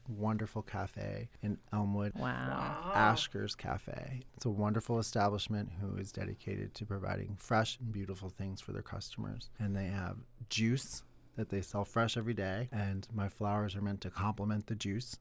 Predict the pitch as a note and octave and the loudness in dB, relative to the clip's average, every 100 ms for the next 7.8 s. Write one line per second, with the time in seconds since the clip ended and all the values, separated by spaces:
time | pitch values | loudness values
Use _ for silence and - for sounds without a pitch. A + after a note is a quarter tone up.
0 | - A#2 A2 G#2 G2 G#2 G2+ G#2 F2+ - | 0 4 6 4 4 4 4 4 0 2
1 | A#2 G#2+ - G#2+ - - G#2+ - A#2 G#2+ | 6 6 4 2 0 -2 -2 2 4 6
2 | G#2 A2+ A2+ A#2+ A2 - - G2 G2+ F#2+ | 6 6 4 2 0 0 -2 -2 -2 -2
3 | G2+ - - - G#3 G3+ F#3+ - G#2 - | -4 -8 -10 -6 -4 -4 -8 -8 -10 -8
4 | - - - - C3 D3+ C3+ - A2 G#2 | -6 -4 -2 2 2 4 -2 -2 -4 -2
5 | A#2 G#2+ G#2 - G#2 G#2+ - - G#2 G2+ | -2 0 -2 -2 -2 -2 -6 -4 -6 -6
6 | G2 - G#2 C3+ F#3+ - G3+ - G#3+ - | -8 -4 -4 4 4 8 6 8 4 6
7 | G3+ A#3+ - G#3+ - - A#3 B3+ | 8 10 10 6 2 0 2 2